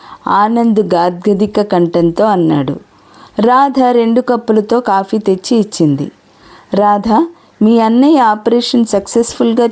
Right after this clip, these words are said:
చేశాడు తెలుసా? వీరయ్య భార్య, కొడుకు ఇద్దరూ కులాసాగానే ఉన్నారు," అన్నాడు.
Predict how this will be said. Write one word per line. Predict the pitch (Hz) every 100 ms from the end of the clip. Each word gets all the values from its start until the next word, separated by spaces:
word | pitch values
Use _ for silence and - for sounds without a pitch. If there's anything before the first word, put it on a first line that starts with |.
| 220
చేశాడు | 196 - 185 165 160 - - - -
తెలుసా? | 208 214 254 320 349 _ _ _ -
వీరయ్య | 185 233 262 269 262
భార్య, | 208 175 185 190 208 208
కొడుకు | 190 175 175 175 175 180 - - -
ఇద్దరూ | 247 214 220 262 277
కులాసాగానే | 269 202 202 202 190 180 170 180 247
ఉన్నారు," | 220 190 180 175 214
అన్నాడు. | 220 175 156 147